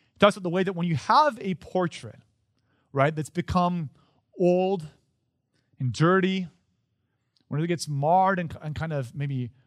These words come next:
broken and smudged, how can the artist restore the portrait? Well, he restores the portrait by having the original subject of his portrait, having him come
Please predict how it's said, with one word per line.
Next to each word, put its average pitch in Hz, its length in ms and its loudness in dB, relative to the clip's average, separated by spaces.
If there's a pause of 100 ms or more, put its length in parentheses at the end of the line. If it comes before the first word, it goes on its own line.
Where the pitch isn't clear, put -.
(100)
broken 190 500 2
and 156 140 -6
smudged, 156 580 -8 (580)
how 254 280 -2
can 302 180 -2
the 262 220 -2
artist 170 640 -2
restore 175 920 -4
the 127 100 -6
portrait? 110 480 -12 (1600)
Well, 170 140 2
he 170 80 4
restores 247 540 -2
the 220 80 -2
portrait 208 500 -4
by 156 140 0
having 202 440 0 (300)
the 185 160 -2
original 208 560 0
subject 175 580 2
of 139 80 -6
his 123 160 -10
portrait, 120 420 -14 (800)
having 214 320 4
him 185 180 2
come 233 520 -2